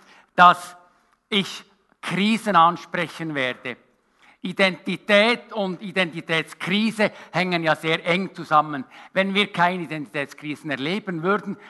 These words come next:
müssten wir nicht über Identität reden. Wenn du für dich so selbstverständlich wärst,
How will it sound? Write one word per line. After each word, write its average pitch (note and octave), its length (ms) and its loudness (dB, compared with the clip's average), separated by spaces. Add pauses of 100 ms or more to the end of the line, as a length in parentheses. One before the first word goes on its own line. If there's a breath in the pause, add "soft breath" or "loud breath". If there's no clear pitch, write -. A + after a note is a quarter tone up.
(140 loud breath)
müssten F3 320 -6
wir D3+ 60 -6
nicht D3 200 -8
über C#3+ 140 -10
Identität C#3 760 -4 (280)
reden. F3 500 -4 (300 loud breath)
Wenn F#3+ 240 -2
du C#4 220 4
für A3 160 -4
dich - 340 -4
so A#3 180 4
selbstverständlich G#3+ 1160 0
wärst, F#3 420 4